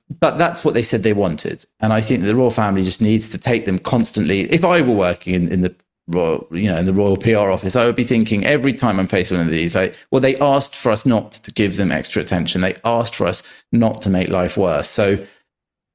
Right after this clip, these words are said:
let's not say anything. How can it help?" Um, th-, th-, saying something won't decrease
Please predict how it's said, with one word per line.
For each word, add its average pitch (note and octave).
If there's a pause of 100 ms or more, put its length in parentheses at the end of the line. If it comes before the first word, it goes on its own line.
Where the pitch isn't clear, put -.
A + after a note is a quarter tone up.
(460)
let's -
not A2
say A2
anything. D#2
How F#2
can F#2
it -
help?" E2 (320)
Um, G#2
th-, -
th-, A2 (120)
saying E3+
something B2+
won't B2
decrease G#2+